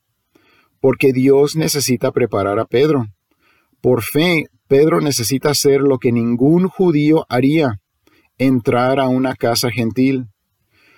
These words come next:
En los versículos siete y ocho, inmediatamente después de ver la visión, Cornelio envió a sus hombres a Jope, sin duda, sin demora,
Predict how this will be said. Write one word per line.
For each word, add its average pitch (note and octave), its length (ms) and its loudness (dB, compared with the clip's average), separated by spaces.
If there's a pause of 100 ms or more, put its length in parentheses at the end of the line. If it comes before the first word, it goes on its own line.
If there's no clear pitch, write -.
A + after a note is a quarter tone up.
(320)
En A#2+ 140 0
los B2+ 140 2
versículos D3 500 0
siete D#3 300 0
y C#3 120 2
ocho, C#3 540 0
inmediatamente C#3+ 880 0
después C3 520 0
de C3 140 2
ver C3+ 240 0
la D3+ 100 0
visión, B2+ 640 -2 (460)
Cornelio C3+ 760 0
envió B2 480 2
a D#3 60 -4
sus C#3 240 -2
hombres B2+ 320 0
a A#2 80 -4
Jope, C3+ 400 0 (600)
sin A#2 380 -2
duda, D#3+ 400 2 (360)
sin C3+ 280 0
demora, C3+ 600 0